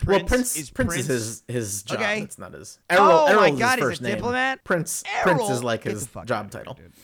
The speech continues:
Speaker 2: Shut the fuck up.
Speaker 1: Yeah, so,
Speaker 2: This,
Speaker 1: so
Speaker 2: this
Speaker 1: Prince Swoon
Speaker 2: sucks shit.
Speaker 1: is here, and he is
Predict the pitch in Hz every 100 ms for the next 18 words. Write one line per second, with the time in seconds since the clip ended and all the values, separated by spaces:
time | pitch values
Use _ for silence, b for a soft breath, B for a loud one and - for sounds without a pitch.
0 | _ _ 175 151 - 98 87 85 - -
1 | - 131 131 - 170 151 - 233 202 -
2 | - - 190 139 127 127 127 127 117 127
3 | 123 123 131 _ 123 127 127 131 - -
4 | 156 156 156 156 143 - - 139 135 135
5 | 135 127 -